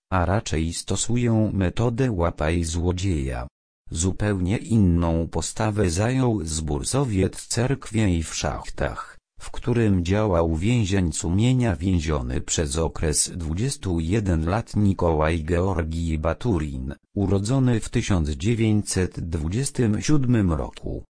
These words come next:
W tym zborze usłużyłem w jesieni ubiegłego roku,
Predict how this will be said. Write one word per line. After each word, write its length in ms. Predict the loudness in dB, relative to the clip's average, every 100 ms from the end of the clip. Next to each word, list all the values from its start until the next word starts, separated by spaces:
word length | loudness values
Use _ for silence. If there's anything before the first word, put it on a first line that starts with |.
| _ _ _
W 120 | -8
tym 280 | 0 2 2
zborze 600 | -2 -2 0 2 0 0
usłużyłem 840 | -4 -2 0 2 2 2 2 0
w 160 | -2 -2
jesieni 580 | 0 0 0 4 4 2
ubiegłego 720 | 0 -4 -2 0 0 2 2
roku, 500 | 0 -2 -4 -6